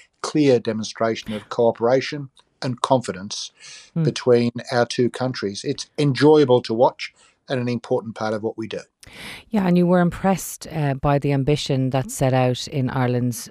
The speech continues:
Speaker 2: Climate Action Bill, which was passed by the Oireachtas earlier this year. And as you say, they were already aligned on some pretty significant projects and, and cooperating on those. But what are the future possibilities with Ireland and Australia working together,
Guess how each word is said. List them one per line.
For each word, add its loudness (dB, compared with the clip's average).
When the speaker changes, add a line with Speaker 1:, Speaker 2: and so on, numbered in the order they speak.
Speaker 2:
Climate 0
Action -2
Bill, -2
which -6
was -6
passed -2
by -2
the -2
Oireachtas -2
earlier 0
this -4
year. 4
And 4
as 0
you -4
say, 0
they 2
were 2
already 2
aligned 2
on -2
some -4
pretty 2
significant -2
projects 0
and, -2
and -4
cooperating 0
on 0
those. 2
But 0
what 2
are 6
the 0
future 0
possibilities -2
with -2
Ireland 0
and -2
Australia -2
working 0
together, 0